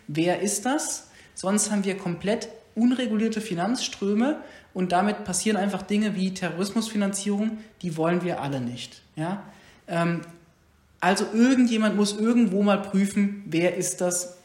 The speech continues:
wer da Transaktionen macht. Jemanden zu überprüfen und dem die Zulassung zu geben, ist genau diese Permission.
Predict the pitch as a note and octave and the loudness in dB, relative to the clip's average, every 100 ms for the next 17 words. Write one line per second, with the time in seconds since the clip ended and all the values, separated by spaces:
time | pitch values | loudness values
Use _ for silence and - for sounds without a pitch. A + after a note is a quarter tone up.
0 | - D#3 D3+ - D3 D3 - - D3+ - | -6 -2 -2 -2 -2 -2 -4 -8 -12 -8
1 | C3+ A#2+ A#2 - - - - - - _ | -6 -6 -8 -10 -14 -20 -20 -20 -20 _
2 | _ _ - F#3+ G#3+ G3+ G3+ G#3 F3+ F3 | _ _ -2 4 4 4 0 0 -2 -2
3 | - A#3+ A#3+ C#4+ D#4+ - - - _ G3 | 2 2 2 0 0 -2 -16 -20 _ -2
4 | F#3 G3 G#3+ G#3+ A3 G3 G3 C4+ C#4 G#3 | 0 2 2 0 -2 -6 -2 2 4 4
5 | F#3 F3 D#3 E3 F3+ G#3 - F3+ - F3 | 2 -2 -6 -4 -2 -2 0 -2 0 2
6 | D#3 D#3+ D#3+ D3+ D#3+ D3+ C#3 - A2+ | 2 2 -2 -6 -2 -2 -2 -4 -8